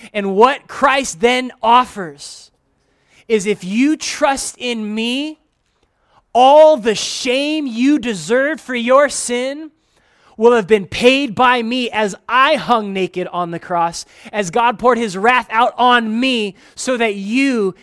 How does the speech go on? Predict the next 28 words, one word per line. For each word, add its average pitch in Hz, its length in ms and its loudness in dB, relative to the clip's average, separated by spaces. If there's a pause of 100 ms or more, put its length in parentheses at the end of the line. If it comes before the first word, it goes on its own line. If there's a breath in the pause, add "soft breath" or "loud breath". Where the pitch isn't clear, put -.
can 226 180 -4
be 208 140 -4
forgiven, 170 680 -8
so 226 200 -4
that 214 220 2
you 247 580 -6 (240 loud breath)
can 220 160 -4
receive 214 420 -4
a 214 100 -2
new 247 480 -2
robe 233 640 2 (200 loud breath)
of 180 220 -2
righteousness, 202 680 -4
so - 180 -4
that 226 220 0
all 269 240 8
your 294 200 0
shame 220 480 -4
and 226 100 -8
all 277 380 0
your 285 200 -2
sin 226 500 -8 (440 soft breath)
will 220 100 4
be 220 140 -2
taken 262 480 -4
away 226 460 0
and 196 160 -8
you 247 500 -6